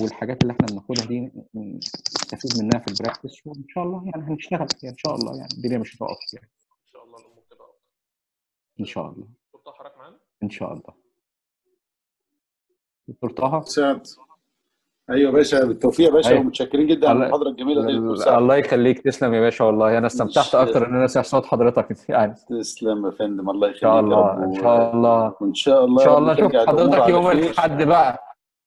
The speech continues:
Speaker 1: إن شاء الله،
Speaker 3: الاثنين،
Speaker 1: ونشوفك يوم الأحد
Speaker 3: الاثنين.
Speaker 1: بقى إن شاء الله يا باشا. لا،
Speaker 3: مش
Speaker 1: اثنين
Speaker 3: أنت
Speaker 1: ليه؟
Speaker 3: جايين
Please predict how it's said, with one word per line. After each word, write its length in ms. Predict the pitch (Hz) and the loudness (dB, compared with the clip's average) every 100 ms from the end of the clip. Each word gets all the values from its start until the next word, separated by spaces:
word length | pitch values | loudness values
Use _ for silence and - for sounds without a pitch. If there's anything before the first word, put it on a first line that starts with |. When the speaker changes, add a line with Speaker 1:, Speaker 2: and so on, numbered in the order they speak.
| _ _ - | _ _ -4
Speaker 1:
إن 100 | 117 | -4
شاء 260 | - 135 131 | 2 4 6
الله، 100 | 131 | 6
Speaker 3:
الاثنين، 180 | 131 | 4
Speaker 1:
ونشوفك 340 | 131 185 160 170 | 4 0 0 0
يوم 100 | 160 | 0
الأحد 140 | 147 | 2
Speaker 3:
الاثنين. 160 | 170 156 | 2 4
Speaker 1:
بقى 80 | 151 | 2
إن 40 | |
شاء 160 | - 151 | 0 0
الله 100 | 143 | 2
يا 40 | |
باشا. 320 | 143 139 147 - _ - - _ _ 113 | 2 0 -6 -8 _ -18 -18 _ _ -4
لا، 160 | 120 | -2
Speaker 3:
مش 80 | 123 | 0
Speaker 1:
اثنين 140 | 156 147 | 0 2
Speaker 3:
أنت 40 | 143 | 4
Speaker 1:
ليه؟ 80 | |
Speaker 3:
جايين 60 | 147 | 4